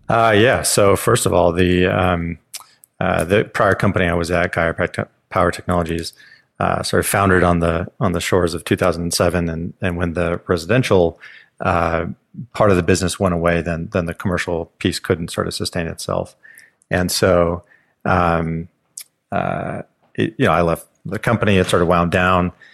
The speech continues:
uh, and I ended up, um, just doing some consulting in the field. And, uh, one of the folks that, that I was sort of consulting at the time,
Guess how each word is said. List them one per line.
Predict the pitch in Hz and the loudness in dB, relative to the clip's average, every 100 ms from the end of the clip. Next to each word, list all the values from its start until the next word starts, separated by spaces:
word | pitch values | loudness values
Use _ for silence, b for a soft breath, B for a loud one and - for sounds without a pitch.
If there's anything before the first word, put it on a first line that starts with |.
| b - | b -6
uh, | 87 85 85 - | -2 0 -2 -2
and | 95 90 87 | -2 0 0
I | 92 | 0
ended | 90 87 | 0 0
up, | 87 85 - _ _ - | 0 0 -4 _ _ -10
um, | 92 92 | -8 -8
just | 95 104 | -8 -2
doing | 104 85 | 0 2
some | 90 | 0
consulting | 95 87 87 87 | 0 2 2 2
in | 85 | 0
the | 85 | 2
field. | 131 104 87 - _ _ _ _ _ _ - - - | 4 6 4 0 _ _ _ _ _ _ -18 -14 -2
And, | 101 92 87 87 85 - | 0 2 0 -2 -6 -8
uh, | 107 90 87 | -4 -4 -2
one | 95 107 | 2 4
of | 95 | 4
the | 90 | 4
folks | 101 92 - - | 2 2 -2 -2
that, | 98 95 | -4 -2
that | 95 | -2
I | 92 | 0
was | 92 90 | 0 -2
sort | 98 | -6
of | - | -6
consulting | 101 - 98 - | -8 -2 -2 -2
at | 80 | -8
the | 87 | -4
time, | 101 87 87 | -2 -2 -4